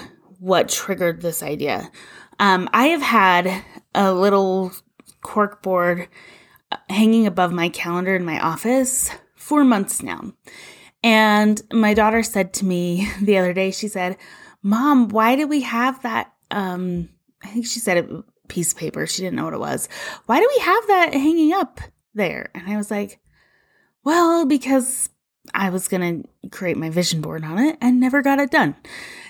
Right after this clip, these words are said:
And so today I decided, today is the day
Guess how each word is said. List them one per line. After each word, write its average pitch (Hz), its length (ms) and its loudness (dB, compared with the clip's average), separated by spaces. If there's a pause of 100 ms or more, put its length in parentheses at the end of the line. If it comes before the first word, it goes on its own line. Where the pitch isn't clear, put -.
(140)
And 233 300 4
so 233 720 4 (380)
today 277 800 2 (520)
I 208 760 2
decided, 180 600 -4
today 269 260 2
is 277 160 0
the 220 80 -2
day 170 460 2